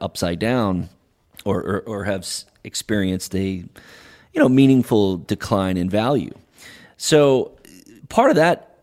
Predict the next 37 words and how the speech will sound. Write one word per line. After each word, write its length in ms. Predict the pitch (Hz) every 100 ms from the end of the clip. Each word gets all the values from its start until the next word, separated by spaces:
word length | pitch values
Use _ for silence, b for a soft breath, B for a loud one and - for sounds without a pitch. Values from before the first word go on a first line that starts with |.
| _
factors 500 | - 131 104 110 98
in, 380 | 104 101 92 92 -
in, 240 | 110 104 -
into 240 | 123 123
the 100 | 110
decision. 600 | 87 92 - 107 95 87 - B B B B -
I 80 |
will 180 | 151 202
say 220 | 202 165
this, 300 | 131 147 131
you 80 | 127
know, 60 | 120
now 280 | 113 135 165
is 100 | 131
a 60 |
good 160 | 123 110
time 320 | 120 117 110
to 300 | - 131 139
get 300 | 117 110 101
a 60 | 95
portfolio 680 | - 104 - 101 95 95
checkup, 580 | 92 - 92 92 98 92
get 160 | - 151
a 40 |
second 340 | 175 175 156 127
set 240 | - 127
of 100 | 101 -
eyes 520 | 95 98 95 95 90 -
on, 440 | 98 92 95 95
you 200 | 92 104
know, 80 | 101
your 200 | 95 101
positions, 880 | - 98 92 104 - 101 101 98 - B B B B
things 240 | - 117 104
that 120 | 113
you 120 | 98
have, 500 | 90 101 98 98 95